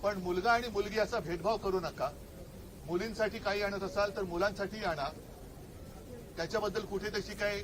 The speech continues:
वाच्यता नाही आहे. माता भगिनींना तुम्ही हे जे काही देत आहात जरूर द्या, पण त्याच वेळेला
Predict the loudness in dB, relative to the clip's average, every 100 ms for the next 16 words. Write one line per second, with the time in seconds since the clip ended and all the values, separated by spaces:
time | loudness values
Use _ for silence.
0 | 0 0 0 -2 -2 0 0 0 -2 -2
1 | -10 -12 -12 -12 -12 -12 -4 0 4 6
2 | 6 2 -2 0 0 0 -4 -4 -6 -6
3 | -4 -2 0 0 0 0 0 4 4 4
4 | -2 -4 0 0 0 0 -2 -4 -12 -12
5 | -12 -12 -12 -8 -4 -2 4 4 6 2
6 | 2 2